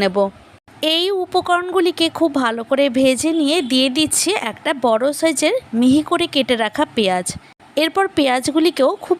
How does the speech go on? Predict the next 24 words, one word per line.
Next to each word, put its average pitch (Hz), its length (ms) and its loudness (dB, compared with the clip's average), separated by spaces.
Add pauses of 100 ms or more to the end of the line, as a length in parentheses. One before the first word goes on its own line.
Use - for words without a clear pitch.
(100)
ভালো 214 280 -2
করে 277 160 0 (200)
ভেজে 269 320 4 (100)
নিতে 208 240 -2
হবে। 190 220 0 (840)
গ্যাসের 269 400 -2
ফ্লেমটাকে 359 440 0 (200)
একদম 233 240 -4 (120)
লোতে 240 240 2 (100)
রেখেছি। 254 400 0 (2000)
এবার 254 180 2 (100)
পেঁয়াজগুলিকে 294 680 2 (580)
একটু 262 160 -2 (160)
ব্রাউন 247 240 0 (120)
করে 320 160 2 (120)
ভেজে 262 320 2
নিয়ে 294 160 2 (100)
এর 233 120 0
মধ্যে 226 300 0
দিয়ে 311 200 2
দিচ্ছি 311 320 0 (520)
একটা - 200 -6 (100)
টমেটো 240 440 0
কুচি। 294 320 0